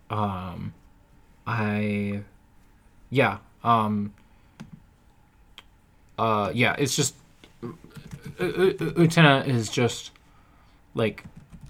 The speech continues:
truly amazing.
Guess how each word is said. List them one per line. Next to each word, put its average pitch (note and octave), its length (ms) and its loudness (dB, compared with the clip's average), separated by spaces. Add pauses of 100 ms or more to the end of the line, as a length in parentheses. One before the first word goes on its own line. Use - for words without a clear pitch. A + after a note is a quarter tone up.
(1000)
truly B2+ 920 4 (180)
amazing. G#2 520 0